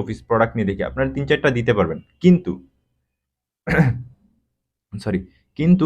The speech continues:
আপনি এইখানে সবগুলা মার্কেটে এক একটা করে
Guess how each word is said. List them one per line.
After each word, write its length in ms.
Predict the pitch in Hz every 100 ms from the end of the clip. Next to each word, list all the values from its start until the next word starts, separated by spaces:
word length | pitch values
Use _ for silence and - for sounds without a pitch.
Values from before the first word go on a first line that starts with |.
| 170
আপনি 380 | 123 120 139 131 175 190 - _ _ _ _ -
এইখানে 340 | 127 143 143 156 -
সবগুলা 520 | - 143 147 147 165
মার্কেটে 360 | 156 139 143 143 - 139
এক 80 | 139
একটা 220 | 156 165
করে 160 | 160